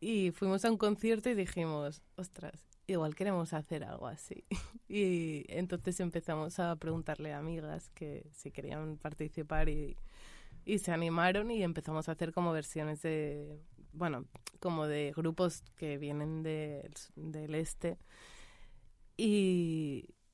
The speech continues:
y nada, y de ahí fuimos como evolucionando a buscar nuestro sonido, porque de hecho incluso la formación no es ni la tradicional que usan en, en los países del este.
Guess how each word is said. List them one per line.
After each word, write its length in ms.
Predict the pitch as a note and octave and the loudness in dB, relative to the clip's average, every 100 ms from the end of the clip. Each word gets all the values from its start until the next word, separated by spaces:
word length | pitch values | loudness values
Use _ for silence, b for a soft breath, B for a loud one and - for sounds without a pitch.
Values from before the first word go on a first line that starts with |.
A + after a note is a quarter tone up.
| - - | -20 -4
y 560 | G#3 F3+ D#3 D3 C#3+ D3 | 2 4 4 4 2 2
nada, 300 | D3+ D#3 C#3+ | 4 6 4
y 80 | C#3+ | 2
de 80 | C#3+ | 4
ahí 280 | C#3+ D3 D#3 | 4 4 2
fuimos 320 | - F3+ E3+ | 4 4 6
como 200 | F#3 F3+ | 6 6
evolucionando 720 | E3+ E3+ E3 D#3+ E3+ D#3 D#3+ | 8 6 6 4 4 6 8
a 60 | E3 | 8
buscar 320 | E3 D#3+ D#3+ | 6 4 2
nuestro 300 | D#3+ E3 F3+ | 2 2 2
sonido, 380 | E3 E3 E3+ E3 | 0 2 4 4
porque 260 | E3 D#3 C#3+ | 2 0 2
de 100 | C#3+ | 0
hecho 260 | - D#3 - - - | -2 -8 -10 -14 -8
incluso 360 | F3+ E3+ E3 | -4 -2 2
la 120 | D#3 D3 | 4 4
formación 640 | D#3+ D3+ D3 - D#3 D3+ | 2 0 0 0 -2 0
no 160 | D3+ D3+ | 0 0
es 180 | C#3+ - - | -2 -4 -6
ni 220 | F3 D3+ | -4 -2
la 140 | C#3+ C#3 | -2 -4
tradicional 800 | D3 C#3 C#3 - D3 D#3 D3 - | -2 -2 -2 -2 -2 -2 -6 -8
que 180 | D#3+ | -6
usan 580 | D3+ D#3+ - D3 D3 - - - - _ _ | -6 -6 -8 -8 -8 -10 -12 -16 -20 _ _
en, 640 | D#3 D#3 D3+ D#2+ E3 E3 - _ - | -4 -2 -2 -4 -6 -8 -12 _ -16
en 320 | - E3 E3 D#3 | -12 -8 -8 -6
los 160 | D3+ | -8
países 400 | - D3+ D3 D#3 | -8 -8 -6 -6
del 160 | C#3+ D#3+ | -6 -6
este. 500 | D#3+ - - - - | -6 -8 -8 -8 -10